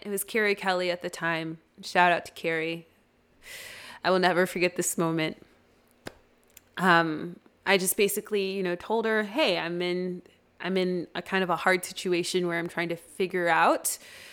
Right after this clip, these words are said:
some, uh, some things today, so I'm not gonna be available much. Like, my camper flooded and I'm having to figure out my situation." And she just texts me. I didn't tell her more than that. And she just texts me and she was like, "Do you need help?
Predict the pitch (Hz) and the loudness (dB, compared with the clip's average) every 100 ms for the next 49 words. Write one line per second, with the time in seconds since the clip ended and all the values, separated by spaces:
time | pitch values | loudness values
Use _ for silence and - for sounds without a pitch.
0 | - - - - _ _ - - 254 240 | -20 -20 -20 -20 _ _ -8 0 2 2
1 | 226 - 208 180 175 220 214 214 220 214 | -2 0 2 2 0 -2 -2 -2 0 -2
2 | - 214 175 170 170 202 254 - 196 175 | -4 -4 -2 0 2 0 0 -2 -2 -2
3 | 170 165 190 185 - 170 160 170 165 170 | -4 -4 -4 -6 -8 -8 -6 -4 -4 -2
4 | 175 185 165 - 165 - _ _ 175 170 | 0 2 2 0 -6 -12 _ _ -2 0
5 | 170 - - - 160 156 - - - 170 | 0 -2 -4 -2 -2 -4 -12 -12 -10 -10
6 | - 190 190 202 196 - 185 180 185 180 | -4 -2 0 0 -2 0 2 2 4 2
7 | 175 170 165 165 170 170 170 165 175 175 | 0 -2 -6 -4 -2 -2 -8 -12 -6 0
8 | 175 170 165 - - _ _ _ - 175 | 4 4 4 0 -10 _ _ _ -8 -6
9 | 175 165 - 175 185 190 170 165 165 - | -4 -6 -2 0 0 -2 -4 -4 -8 -10
10 | 175 180 - 208 - - 190 - 214 - | -8 -6 0 0 2 -2 -2 -6 -10 -14
11 | - - - - - 180 226 220 247 240 | -20 -20 -20 -20 -10 -4 -2 2 4 4
12 | 262 202 202 247 180 170 170 175 180 196 | 4 0 0 0 0 0 0 -2 -4 -4
13 | - 220 226 - 214 185 - 196 202 214 | -4 -4 -4 -4 -6 -6 -10 -12 -8 -6
14 | 233 - - 175 302 - | -6 -2 4 6 6 2